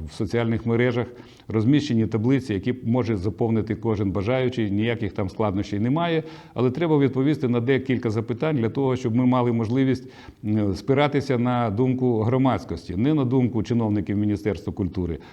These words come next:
а на думку широкого загалу педагогічних працівників, керівників навчальних закладів. Тоді можна буде якимсь чином,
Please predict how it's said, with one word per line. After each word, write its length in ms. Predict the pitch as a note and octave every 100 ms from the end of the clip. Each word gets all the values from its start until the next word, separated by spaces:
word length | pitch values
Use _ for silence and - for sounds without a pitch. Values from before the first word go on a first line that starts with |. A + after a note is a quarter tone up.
| - -
а 160 | A2
на 160 | A#2 B2
думку 600 | A2 D3+ C#3+ C#3 C3+ A#2+
широкого 480 | - A2 A2+ A2 G#2
загалу 480 | A2+ G#2+ G#2+ G2+
педагогічних 540 | F#2 G#2 A2 C3+ D3 C#3
працівників, 680 | B2 - A#2+ A#2+ A#2+ A#2+ A#2+
керівників 460 | F2+ F#2+ F#2+ C#3+
навчальних 440 | C#3 B2+ C3 B2 G#2+
закладів. 520 | A#2 A2+ A2 G#2 G#2 - -
Тоді 220 | - A2+ D3+
можна 260 | C3+ A2+
буде 380 | A2 C3 B2 B2
якимсь 360 | G2+ G2+ A2 G#2+
чином, 380 | B2 B2+ B2+